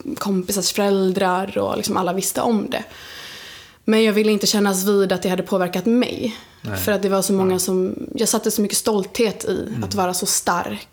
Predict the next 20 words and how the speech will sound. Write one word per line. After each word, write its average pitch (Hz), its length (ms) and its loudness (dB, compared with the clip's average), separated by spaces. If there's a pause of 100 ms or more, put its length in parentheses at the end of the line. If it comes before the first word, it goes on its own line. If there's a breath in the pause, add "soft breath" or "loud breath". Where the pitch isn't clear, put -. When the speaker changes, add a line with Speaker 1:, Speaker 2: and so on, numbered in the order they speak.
Speaker 1:
och 202 100 0
att - 100 -6
inte 202 260 0
gråta 190 720 -2
och - 80 0
att - 100 -4
inte 101 180 0
Speaker 2:
Mm. 185 80 2
Speaker 1:
låta 185 140 -4
det 95 100 -2
påverka 190 680 -2
mig. 185 340 -2 (760 loud breath)
Och 208 140 0
vara 196 160 4
väldigt, 175 320 0
liksom, 185 280 -2
utåtagerande. 190 1120 -2 (380)
Speaker 2:
Mm. 117 300 -4
Speaker 1:
Eh, 113 60 -8 (720)
och - 480 -10